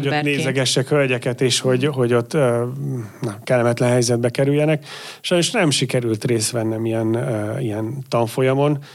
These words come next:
Speaker 2: Sem, mondom, ott kabátnak öltözök a hátsó sorban, és észre se fognak venni, de nem. Így hát maradt nekem is a YouTube meg a, a szakkönyvek,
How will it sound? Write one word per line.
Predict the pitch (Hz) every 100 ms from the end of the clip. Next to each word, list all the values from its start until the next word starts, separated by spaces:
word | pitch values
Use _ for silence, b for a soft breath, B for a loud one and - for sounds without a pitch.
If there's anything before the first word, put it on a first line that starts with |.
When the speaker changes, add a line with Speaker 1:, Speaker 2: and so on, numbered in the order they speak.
| B B
Speaker 2:
Sem, | - 160 139 113 120 139
mondom, | 139 143 143 143 156 202 - _ -
ott | 160 - - _ -
kabátnak | - 156 123 113 127 127
öltözök | 123 123 120 120
a | 127
hátsó | 151 135 - 120
sorban, | - 127 123 127 123
és | 117 -
észre | 170 131 131
se | 131 131
fognak | - 127 117 117
venni, | 131 139 143 139 B B B B B B -
de | 143 131
nem. | 104 104 151 208
Így | 180 165
hát | 160
maradt | 175 160 131
nekem | 151 143
is | 127
a | 139
YouTube | 139 131 123
meg | 123 117
a, | 123 117 123 120 120 117
a | 113
szakkönyvek, | - - 120 - 123 120 123 139 143 -